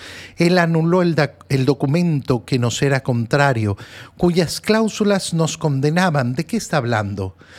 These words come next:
De que ha anulado el pecado original, de que ha anulado nuestra condena. ¿Y qué ha hecho? Lo ha eliminado,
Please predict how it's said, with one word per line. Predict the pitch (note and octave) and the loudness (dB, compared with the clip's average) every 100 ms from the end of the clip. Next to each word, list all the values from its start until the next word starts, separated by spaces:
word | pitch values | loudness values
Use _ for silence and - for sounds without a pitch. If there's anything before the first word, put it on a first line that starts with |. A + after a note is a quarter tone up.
| - - | -10 -4
De | G#3 | 0
que | B3+ | 2
ha | |
anulado | A#3+ A3 G#3+ A3 E3 | 2 2 2 2 2
el | F3 | 0
pecado | D#3+ D#3 F3 F3 F3 | 0 0 0 0 -2
original, | - D3 C#3+ - F3 G#3 E3+ G2+ - _ _ - - - - | 0 0 0 -2 0 2 0 -4 -12 _ _ -20 -20 -20 -4
de | D#3+ | -2
que | D#3+ G3+ G#3 - _ - | 2 2 0 -2 _ 0
ha | F3+ | 2
anulado | F#3+ F3+ E3+ G3+ G3 C3+ B2+ C#3+ | 2 0 2 2 2 0 -2 -2
nuestra | D#3 E3 - F3 D3+ | -2 -2 -2 -2 -2
condena. | - D#3+ D#3+ A3 F3+ A#2 G2 F#2 - | -2 -2 0 2 2 0 -2 -6 -6
¿Y | F3+ | -6
qué | - - | -4 0
ha | B3+ | 2
hecho? | F#3 B2 G2+ - F#2 E2+ - - - | 2 0 -2 -4 -6 -6 -18 -20 -6
Lo | D#3+ F#3 | 0 2
ha | |
eliminado, | A#3 A3+ G3+ F3+ F#3+ A3 G#3+ G3+ | 2 0 0 0 0 0 0 -2